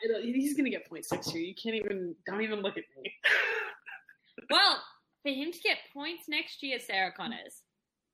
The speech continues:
Speaker 2: he has to be racing next year.
Speaker 1: I think he will be. He keeps dropping hints that he's gonna be with Manor. Like, he, he, he does this, this diary for, uh, N B C. And it's a really interesting read 'cause, you know, obviously he's gotta go back and forth between F one and G P two.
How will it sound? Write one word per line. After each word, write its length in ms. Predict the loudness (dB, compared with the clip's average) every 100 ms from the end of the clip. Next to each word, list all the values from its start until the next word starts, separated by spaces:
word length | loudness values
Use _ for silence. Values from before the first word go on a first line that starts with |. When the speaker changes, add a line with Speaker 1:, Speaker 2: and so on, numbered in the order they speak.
| _
Speaker 2:
he 100 | 0
has 180 | 0 0
to 100 | 2 2
be 100 | 2 2
racing 400 | 0 2 0 0
next 320 | -6 -8 -10 -10
year. 140 | -10 -12 _ 0
Speaker 1:
I 100 | 2 6
think 180 | 6
he 120 | 6 2
will 200 | 2 0
be. 180 | -2 4
He 140 | 4
keeps 240 | 4 0 4
dropping 340 | 4 6 4
hints 260 | 4 2 -2
that 100 | -8
he's 160 | -6 -6
gonna 160 | -4 0
be 140 | 0
with 120 | 0 2
Manor. 300 | 2 4 4
Like, 160 | 2 -2
he, 140 | 4 4
he, 520 | 8 8 8 6 4
he 80 | 6
does 240 | 8 6 4
this, 220 | -2 -4
this 220 | -2 -2
diary 540 | 4 6 6 6 2 -2 0
for, 220 | 0 2
uh, 280 | 4 4 2
N 100 | 2
B 100 | 0 -2
C. 380 | 2 2 2 -4 _ -20 -14 2
And 80 | 4
it's 80 | 6
a 60 |
really 240 | 8 10 10
interesting 400 | 8 6 4 6
read 300 | 8 6 2
'cause, 160 | -2 0
you 80 | 0
know, 260 | 0 0 0
obviously 420 | 0 0 -2 0 0
he's 120 | 4
gotta 200 | 4 4
go 120 | 2
back 200 | 2 2
and 120 | 0
forth 240 | -2 -2 -2
between 300 | -8 -4 -4
F 80 | -4
one 160 | -4 -4
and 120 | -4
G 160 | -6 -8
P 120 | -10 2
two. 300 | 4 4